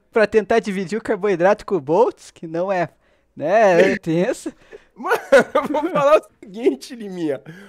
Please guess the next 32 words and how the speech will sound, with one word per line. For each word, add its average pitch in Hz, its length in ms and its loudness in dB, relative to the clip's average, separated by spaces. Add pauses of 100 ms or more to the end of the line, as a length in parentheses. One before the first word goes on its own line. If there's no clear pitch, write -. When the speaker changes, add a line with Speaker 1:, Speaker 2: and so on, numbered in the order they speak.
(140)
Speaker 2:
Os 233 300 -8
cara, 254 560 0
velho, 180 280 2
eu 247 60 6
fui 277 220 -12
o 285 80 -8
melhor 277 560 0
do 330 140 -6
time 285 400 -12
que - 120 -20
comi 262 320 -6
melhor, 233 600 0
viu, 185 200 -8
velho? 156 200 -4 (260)
Eu 214 160 -2
acho, 294 160 0 (460)
você - 200 -2
come 427 280 -4
bem, 196 240 4
Liminha? 113 420 -12 (400)
Speaker 1:
Olha, 196 400 4
eu 196 300 0
tô 240 240 0
Speaker 2:
Fala 254 160 6
a - 20 4
verdade, 156 560 -2
assim. - 240 -18 (300)
Speaker 1:
Tô, 269 380 6
tô 262 280 4
comendo 294 480 0
razoavelmente, 339 1000 -2
assim. 226 440 -10